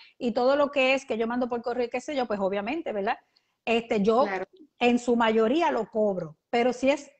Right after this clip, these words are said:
Speaker 1: cuestión de, qué sé yo, un pesito, cuarenta chavos, qué sé yo, que pues mira, honestamente, pero eso es decisión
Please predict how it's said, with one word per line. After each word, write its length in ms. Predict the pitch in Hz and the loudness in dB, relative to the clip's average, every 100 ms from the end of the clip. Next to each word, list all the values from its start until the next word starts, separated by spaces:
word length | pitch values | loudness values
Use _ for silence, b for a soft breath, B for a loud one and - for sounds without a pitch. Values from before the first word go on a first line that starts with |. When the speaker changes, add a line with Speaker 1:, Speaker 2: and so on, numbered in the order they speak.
| - | -2
Speaker 1:
cuestión 400 | 320 320 320 311 | -2 0 -2 0
de, 320 | 302 294 285 | 2 2 0
qué 120 | 269 | -2
sé 180 | 269 294 | -4 -4
yo, 160 | 220 190 | -2 -2
un 260 | 202 254 | -2 -2
pesito, 480 | 262 294 269 247 208 | -2 -4 -4 -6 -6
cuarenta 360 | 196 214 247 269 | -4 -2 -2 -2
chavos, 340 | - 180 170 - | -4 -6 -8 -6
qué 120 | 262 | -4
sé 140 | 320 | -4
yo, 100 | 311 | -4
que 120 | 311 | -4
pues 120 | 285 226 | -4 -2
mira, 260 | 233 208 | 0 0
honestamente, 540 | 196 226 277 285 302 285 | -2 -2 -2 -2 0 0
pero 200 | 233 226 | 4 4
eso 120 | 302 | 4
es 60 | |
decisión 480 | 277 277 285 302 311 | 2 0 -2 -4 -6